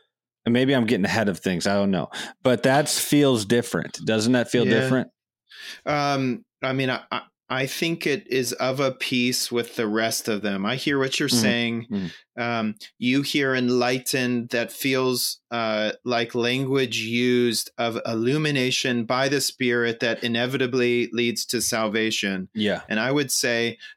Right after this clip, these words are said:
Speaker 2: there was a sense in which everybody in the Exod-, Exodus generation was enlightened.
Speaker 1: Hmm.
Speaker 2: It could be something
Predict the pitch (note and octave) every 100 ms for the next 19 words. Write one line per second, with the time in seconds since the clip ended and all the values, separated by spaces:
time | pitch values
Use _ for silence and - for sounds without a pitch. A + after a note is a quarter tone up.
0 | - A#2 B2+ D3 D#3+ D3+ D#3+ D#3 D#3+ D#3
1 | - C3 C3+ C#3+ - C#3+ A#2+ A#2 A2+ A2
2 | - _ _ _ B2+ C#3 D3+ D#3+ D3 D3
3 | D3+ C#3+ C3 B2+ B2 A#2+ B2 - A2+ A#2+
4 | A#2+ - - A#2 - A#2+ A#2+ - A#2+ A2+
5 | A2 A2 A2 A#2+ A2+ A2 A#2 G#2+ G#2 A2
6 | A2 G#2+ G#2 F#2 E2 - _ _ G2+ F#2
7 | E2+ - A#2 - - F#3 D#3+ D#3+ C#3+ D#3+
8 | C3+ C3+ C3+ C3